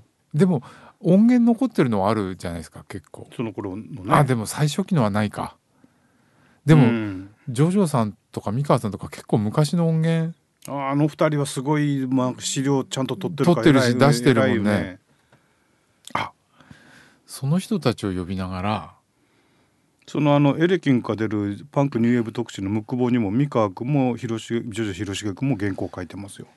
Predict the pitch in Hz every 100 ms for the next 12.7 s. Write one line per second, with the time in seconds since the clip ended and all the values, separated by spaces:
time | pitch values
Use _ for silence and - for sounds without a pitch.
0 | _ - 113 123 - 127 147 151 214 202
1 | 147 113 113 147 _ 104 95 147 143 110
2 | 104 110 110 104 104 123 95 101 90 123
3 | 156 151 185 135 110 - 110 113 127 110
4 | 110 110 104 - - 160 139 95 - 123
5 | 120 120 120 113 113 139 - _ _ _
6 | _ 110 117 113 110 - 107 104 110 95
7 | _ _ _ _ _ 113 117 113 110 -
8 | 107 _ - 135 262 135 123 98 85 90
9 | 131 147 156 143 - 147 - - 151 110
10 | - - - _ _ _ _ _ _ _
11 | _ _ _ _ _ _ _ - 104 -
12 | _ _ - 110 110 - -